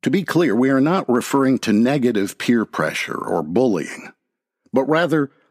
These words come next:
life pressure, things such as work, chores, and responsibility,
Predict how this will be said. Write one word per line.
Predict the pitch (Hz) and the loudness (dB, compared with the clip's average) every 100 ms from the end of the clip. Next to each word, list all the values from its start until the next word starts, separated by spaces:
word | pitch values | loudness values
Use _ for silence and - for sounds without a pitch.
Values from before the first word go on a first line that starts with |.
| - | -2
life | 113 151 170 - | 0 2 0 -4
pressure, | - 92 - - - - _ _ _ _ _ _ - | -4 -2 -2 -6 -10 -16 _ _ _ _ _ _ -2
things | 180 165 - - | 2 2 -2 -2
such | 156 151 | -2 0
as | 139 - | -2 0
work, | 110 139 - - | 0 0 -4 -6
chores, | - 147 139 90 - | -4 0 0 -2 -2
and | - 104 | -2 0
responsibility, | 104 - 135 131 - 117 131 107 - - | 0 -2 -2 -2 -2 0 0 -2 -6 -18